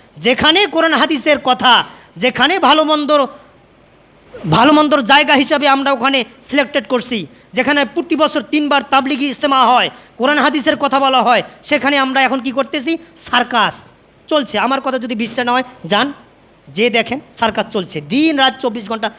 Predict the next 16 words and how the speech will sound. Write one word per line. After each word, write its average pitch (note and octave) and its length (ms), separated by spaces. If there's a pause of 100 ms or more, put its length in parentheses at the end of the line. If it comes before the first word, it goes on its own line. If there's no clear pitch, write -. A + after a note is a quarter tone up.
(140)
চলছে। C4+ 500 (680)
টিকিট B3 320
পঞ্চাশ A3+ 320
টাকা, C#3+ 200 (1160)
পঞ্চাশ B3 320
টাকা A3 160
টিকিট। D#3+ 300 (640)
আর A3 60
বাণিজ্য A3 320
মেলায় B3+ 220
ঢুকতে A#3 340
লাগে A#3+ 200
বিশ A#3 240
টাকা F3 200
টিকিট, C#3+ 260 (420)
চলছে। B3+ 400